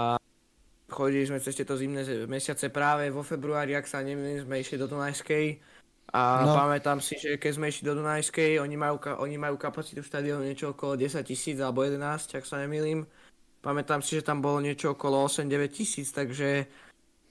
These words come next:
Speaker 1: Dunajská, ktorá má okolo tridsať tisíc,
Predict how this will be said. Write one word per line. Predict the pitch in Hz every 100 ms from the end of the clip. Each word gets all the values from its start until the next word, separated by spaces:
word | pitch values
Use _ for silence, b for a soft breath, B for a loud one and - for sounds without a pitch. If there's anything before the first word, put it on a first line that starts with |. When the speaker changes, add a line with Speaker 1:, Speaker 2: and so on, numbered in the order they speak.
| _ _ _
Speaker 1:
Dunajská, | - 110 143 160 156 156 - 156
ktorá | - 156 151
má | 156 147
okolo | 147 156 139
tridsať | 151 147 143
tisíc, | 143 151 131 - -